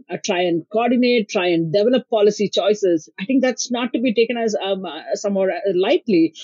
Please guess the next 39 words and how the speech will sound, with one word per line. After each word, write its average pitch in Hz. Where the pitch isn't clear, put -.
and 190
that's 190
an 196
important 196
role. 151
So 170
the 170
more 247
we 277
talk 208
to 220
each 190
other, 180
the 175
more 226
we 226
understand 185
each 170
other's 160
position, 160
the 160
better 180
for 175
us 165
in 165
terms 160
of 160
harmonizing 185
or 180
developing 190
certain 170
shared 185
views 180
and 165
so 170
on 156
and 151
so 147
forth. 143